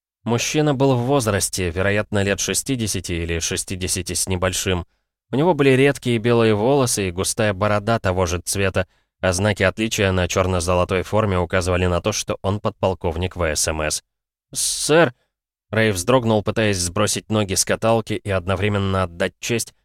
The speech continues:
что привело к неловкому беспорядку в движениях. «Виноват, я не знал, что вы...»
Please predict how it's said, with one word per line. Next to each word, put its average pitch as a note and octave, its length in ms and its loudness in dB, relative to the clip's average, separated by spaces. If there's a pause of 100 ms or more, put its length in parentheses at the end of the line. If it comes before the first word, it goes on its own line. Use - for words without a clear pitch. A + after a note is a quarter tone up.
что - 220 -4
привело F2+ 380 0
к - 80 -8
неловкому F#2+ 520 0
беспорядку F2 600 -2
в E2 80 -8
движениях. F2 640 -4 (480)
«Виноват, D3 540 4
я D3+ 220 4
не D3+ 140 4
знал, D3+ 260 6
что - 240 4
вы...» E3 220 4